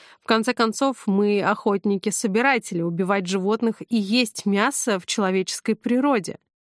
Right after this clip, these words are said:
Разве пристрастие к мясу не заложено в нас от природы?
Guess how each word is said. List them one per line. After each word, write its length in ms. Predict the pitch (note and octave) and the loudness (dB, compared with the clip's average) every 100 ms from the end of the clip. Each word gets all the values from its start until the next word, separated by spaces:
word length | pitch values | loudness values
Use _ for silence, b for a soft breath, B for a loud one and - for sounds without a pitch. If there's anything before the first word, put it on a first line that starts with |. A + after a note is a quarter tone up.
| _ _ _ _ _ - | _ _ _ _ _ 0
Разве 360 | G#3+ A#3 A#3+ A3 | 0 2 0 0
пристрастие 720 | C4 C4+ - D4+ C#4 - C4 | 2 0 2 2 2 0 0
к 80 | - | 2
мясу 360 | C#4 A3 - | 2 2 0
не 120 | G3+ G#3+ | 0 2
заложено 540 | A3+ A#3+ D4 D#4 D4+ | 2 2 2 2 2
в 80 | C4 | 2
нас 240 | B3 A3+ | 2 2
от 140 | A3 - | -4 -2
природы? 600 | A#3 B3 A#3 F3 D#3+ | 0 2 2 -2 -4